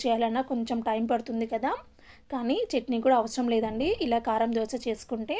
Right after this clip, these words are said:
పిల్లలు కూడా చాలా ఇష్టంగా తింటారు. ఒకసారి ఇలా ట్రై చేయండి. చూడండి ఎంత పర్ఫెక్ట్గా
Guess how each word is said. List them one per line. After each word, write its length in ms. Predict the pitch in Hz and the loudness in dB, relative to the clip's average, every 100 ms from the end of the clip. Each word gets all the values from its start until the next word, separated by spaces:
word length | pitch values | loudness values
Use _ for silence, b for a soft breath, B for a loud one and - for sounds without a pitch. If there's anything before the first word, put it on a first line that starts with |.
| 494 | -4
పిల్లలు 280 | 294 226 214 | -2 0 0
కూడా 120 | 226 262 262 | 0 -2 0
చాలా 180 | 226 233 | -2 -2
ఇష్టంగా 360 | 233 - 226 226 247 | -4 -6 -2 -2 -2
తింటారు. 420 | 220 220 214 294 523 622 | -4 -4 -6 -6 -8 -8
ఒకసారి 280 | 247 - 226 226 | -6 -2 0 0
ఇలా 100 | 311 - | -2 -2
ట్రై 140 | 220 202 | -2 -2
చేయండి. 440 | - 233 226 220 220 240 - _ _ _ _ _ _ _ _ _ _ _ _ _ _ | -4 -4 -4 -4 -6 -8 -16 _ _ _ _ _ _ _ _ _ _ _ _ _ _
చూడండి 320 | 330 349 349 - | 0 0 0 0
ఎంత 120 | 294 330 - | 0 0 2
పర్ఫెక్ట్గా 480 | 285 254 - 277 | 0 0 0 2